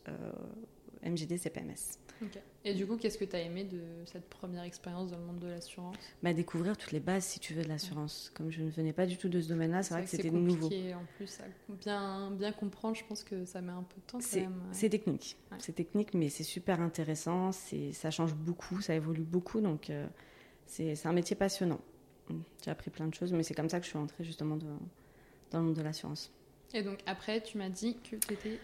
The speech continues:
Speaker 1: Après, j'ai intégré le groupe C P M S M G D. Euh, donc je, j'ai fait une bonne partie de, de ma carrière là-bas. Je suis restée sept ans et demi.
Speaker 2: Et tu faisais quoi du coup là-bas comme poste ?
Speaker 1: Alors en fait, de base, euh, j'ai intégré le groupe pour venir en renfort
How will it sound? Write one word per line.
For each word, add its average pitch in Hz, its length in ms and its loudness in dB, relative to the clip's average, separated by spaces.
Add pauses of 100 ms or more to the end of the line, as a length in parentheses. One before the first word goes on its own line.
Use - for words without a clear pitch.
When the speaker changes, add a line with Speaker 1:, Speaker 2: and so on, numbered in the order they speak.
(140)
Speaker 1:
Après, 208 260 6
j'ai 247 60 12
intégré 190 340 10
le 240 120 12
groupe 214 180 10
C - 140 2
P 185 100 0
M 185 80 6
S 214 160 4
M 214 100 8
G 170 140 6
D. 160 140 4 (760)
Euh, 120 440 -6
donc 165 160 0
je, - 160 -4 (200)
j'ai 143 260 -2
fait - 140 -6
une 143 140 2
bonne 170 220 2
partie 160 300 -4
de, 151 200 0
de 151 100 0
ma 156 140 4
carrière 160 300 0
là-bas. 156 220 4
Je 190 60 2
suis - 160 -6
restée 151 240 -2
sept 190 220 2
ans 185 60 6
et - 20 8
demi. 147 260 4 (140)
Speaker 2:
Et 214 80 -2
tu 208 120 -6
faisais 185 180 -2
quoi 196 120 2
du 208 140 -2
coup - 180 -10 (140)
là-bas 196 220 -4 (160)
comme 202 100 -6
poste ? - 300 -12
Speaker 1:
Alors 160 220 6
en 160 80 6
fait, 226 200 6
de 190 100 6
base, 208 460 8
euh, 156 340 2
j'ai 156 120 2
intégré 175 440 4
le 185 140 8
groupe 185 540 2 (260)
pour - 180 -4
venir 175 320 6
en 156 120 4
renfort 180 760 4